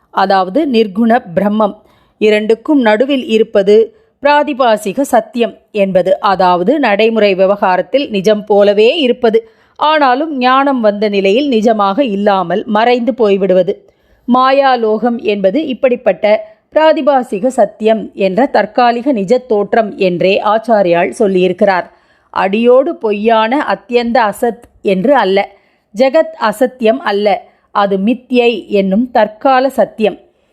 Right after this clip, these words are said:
இப்படி ஜகத்திற்கும் ஒரு விதமான இடைநிலை மெய்மையை தரும்போதுதான் நல்லது கெட்டது என்று இனம் புரிந்து மாயையான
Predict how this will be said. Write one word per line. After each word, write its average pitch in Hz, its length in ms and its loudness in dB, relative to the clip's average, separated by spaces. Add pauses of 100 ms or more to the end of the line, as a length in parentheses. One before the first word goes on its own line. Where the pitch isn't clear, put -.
(140)
இப்படி 277 380 0
ஜகத்திற்கும் 226 760 -2
ஒரு 214 240 2
விதமான 190 520 0
இடைநிலை 226 600 0
மெய்மையை 190 600 0
தரும்போதுதான் 180 920 0 (380)
நல்லது 262 480 0
கெட்டது 208 540 0 (400)
என்று 254 340 2 (120)
இனம் 277 320 2
புரிந்து 190 440 2 (140)
மாயையான 214 640 2